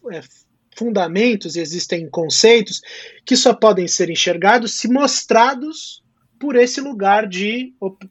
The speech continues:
oprimido, vamos dizer assim, né? E não oprimido no sentido fixo, mas oprimido como um, uma, um lugar de alteridade absoluta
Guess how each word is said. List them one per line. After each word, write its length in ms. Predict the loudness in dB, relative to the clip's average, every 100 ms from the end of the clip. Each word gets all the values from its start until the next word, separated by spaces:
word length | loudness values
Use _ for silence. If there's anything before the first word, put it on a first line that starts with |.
| _
oprimido, 720 | -12 -6 -2 0 2 0 -2
vamos 180 | -10 -12
dizer 140 | -10 -8
assim, 320 | -8 -12 -10
né? 280 | -6 -6 -6 -16 -20 -4
E 100 | 2
não 180 | 6 8
oprimido 440 | 6 6 4 2 -2
no 60 |
sentido 420 | -2 -4 -4 -2
fixo, 640 | -4 -2 -4 -4 -12 -12 -16 _ _ -10
mas 140 | -4
oprimido 420 | -2 -2 -6 -6
como 220 | -6 -6 -4
um, 640 | -4 -4 -4 -4 -2 0
uma, 180 | 2 0
um 160 | 2
lugar 300 | 2 6 6
de 60 | 6
alteridade 560 | 2 2 0 2 2 0
absoluta 760 | -4 -4 -2 -2 -2 -4 _